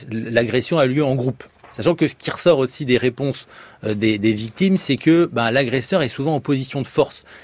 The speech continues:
C'est souvent quelqu'un qui est en position de sor-, force physique, c'est quelqu'un qui apparaît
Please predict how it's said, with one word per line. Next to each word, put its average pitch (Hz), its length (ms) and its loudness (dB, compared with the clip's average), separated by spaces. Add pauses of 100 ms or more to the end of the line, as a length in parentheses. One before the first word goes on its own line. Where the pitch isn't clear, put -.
C'est - 160 -4
souvent 127 280 -2
quelqu'un 147 280 -2
qui - 80 -8
est 135 40 2
en 113 40 0
position 120 400 -4
de 113 60 -8
sor-, - 160 -6
force - 260 -6
physique, 131 380 -2
c'est 113 120 -4
quelqu'un 110 280 -4
qui - 100 -10
apparaît 107 400 -2